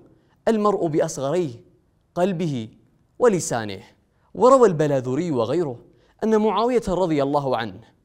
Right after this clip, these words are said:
نظر إلى النخار بن أوس العذري الخطيب الناسب في ناحية من مجلسه، فأنكره وأنكر مكانه زراية منه عليه،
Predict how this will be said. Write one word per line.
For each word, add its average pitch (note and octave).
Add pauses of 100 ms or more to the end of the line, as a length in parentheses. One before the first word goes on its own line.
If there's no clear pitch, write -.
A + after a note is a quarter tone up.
(540)
نظر B3
إلى F3
النخار D#3+
بن D#3
أوس G3
العذري B2+ (540)
الخطيب D#3
الناسب C#3 (540)
في C#4+
ناحية G#3+
من C3+
مجلسه، G#2 (640)
فأنكره D3+
وأنكر E3+
مكانه F3+
زراية F#3+
منه C#3+
عليه، G#2+